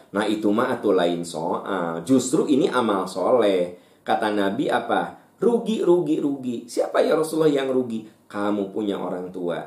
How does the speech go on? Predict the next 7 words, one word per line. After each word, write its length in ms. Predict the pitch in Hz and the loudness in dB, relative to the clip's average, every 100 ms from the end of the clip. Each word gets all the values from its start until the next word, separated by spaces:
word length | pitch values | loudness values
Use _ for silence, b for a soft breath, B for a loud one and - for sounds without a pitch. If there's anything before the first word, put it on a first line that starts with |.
| - | -8
tapi 320 | 98 92 107 - | -10 -6 -8 -4
tidak 320 | 98 95 98 | -4 -4 -4
menjadikannya 720 | 92 90 87 90 80 85 85 | -6 -4 -6 -8 -10 -10 -10
pintu 400 | - 87 78 78 | -10 -10 -10 -14
surga. 840 | - 80 78 - 76 - - _ - | -14 -16 -16 -14 -16 -18 -20 _ -10
Gitu. 760 | 85 85 85 - 90 82 71 - _ b b b b b - | -8 -8 -10 -8 -6 -4 -8 -12 _ b b b b b -10
Malah 420 | 85 80 80 78 | -6 -4 -4 -6